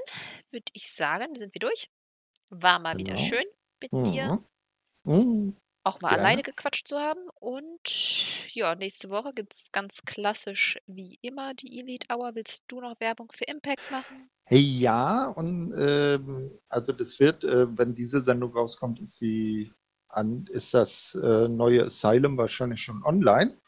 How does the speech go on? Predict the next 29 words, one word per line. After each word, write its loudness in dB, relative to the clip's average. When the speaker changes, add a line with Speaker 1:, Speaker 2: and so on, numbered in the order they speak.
Speaker 2:
Und 0
das 10
hat -2
auch 4
einen -6
kleinen -2
A -10
E 0
W-Bezug. 2
Es -8
gibt 0
nämlich 0
einen 0
Rückkehrer 4
von 0
A -10
E -2
W 0
zu -6
Impact, 4
der 0
Fallen 4
Angel 0
Christopher 0
Daniels 0
ist -12
wieder 0
da. -12
Speaker 1:
Ach. -4